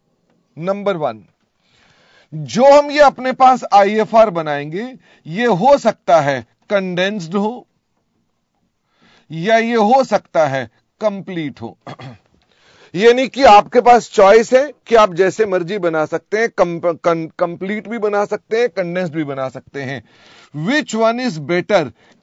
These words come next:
Condensed is better, क्योंकि it saves time of everyone। चाहे वो अकाउंटेंट है, चाहे वो यूजर है, वो उनका टाइम सेव करता है, but still आपके पास ये चॉइस होती है।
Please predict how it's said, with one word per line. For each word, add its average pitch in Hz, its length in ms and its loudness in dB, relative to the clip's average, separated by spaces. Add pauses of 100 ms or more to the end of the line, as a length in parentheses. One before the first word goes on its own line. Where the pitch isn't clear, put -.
Condensed 233 640 0
is 208 160 -6
better, 175 420 4
क्योंकि 226 300 -6
it 240 200 -8
saves 220 560 2
time 214 260 -2
of 233 100 2 (160)
everyone। 202 480 0 (360)
चाहे 196 180 6
वो 202 200 4
अकाउंटेंट 208 600 0
है, 233 140 2
चाहे 190 200 0
वो 175 140 2
यूजर 208 480 0
है, 226 220 0 (160)
वो 214 140 2
उनका 208 280 0
टाइम 180 320 -2
सेव 165 220 -2
करता 147 340 -4
है, 143 100 0
but 170 140 -4
still 269 320 -6
आपके 180 300 2
पास 190 280 -4
ये 214 100 2
चॉइस 151 380 -4
होती 135 280 -10
है। 123 180 -8